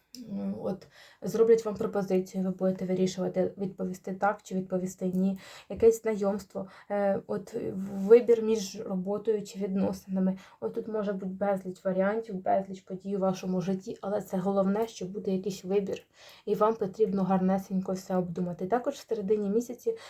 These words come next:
певні ваші плани будуть зруйновані, але не потрібно розчаровуватися і хвилюватися із-за цього, тому що не всі плани, е, могли в вашому житті дати вам позитивний результат. І ті плани, якщо вони зруйнувались, то, то може бути навіть на краще. І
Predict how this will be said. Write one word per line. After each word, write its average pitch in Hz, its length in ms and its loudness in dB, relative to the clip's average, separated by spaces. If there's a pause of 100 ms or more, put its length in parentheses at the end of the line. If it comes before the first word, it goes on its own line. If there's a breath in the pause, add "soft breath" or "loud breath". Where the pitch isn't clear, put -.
(140 loud breath)
певні 214 300 4
ваші 196 260 2
плани 226 320 2
будуть 196 340 -2
зруйновані, 185 640 2 (200 loud breath)
але 196 180 0
не 202 100 -2
потрібно 190 600 0 (140 loud breath)
розчаровуватися 202 920 2
і - 60 -16
хвилюватися 190 680 -2
із-за 185 180 -6
цього, 185 240 -8
тому 214 240 2
що 226 160 -4
не 214 100 2
всі - 260 -6
плани, 196 480 0 (440 loud breath)
е, 196 220 2
могли 196 400 2
в 185 140 -2
вашому 185 400 -2
житті 185 360 -6
дати 220 240 0
вам 202 140 -8
позитивний 202 640 -10
результат. 185 640 -8
І 196 60 -14
ті 208 120 -10
плани, 214 320 2
якщо 202 420 -4 (300 loud breath)
вони 208 200 0
зруйнувались, 233 640 8
то, 190 140 -6
то 220 140 -2
може 196 320 -2
бути 196 320 -4
навіть 185 360 0
на 185 80 -2
краще. 175 520 -6
І 208 160 -2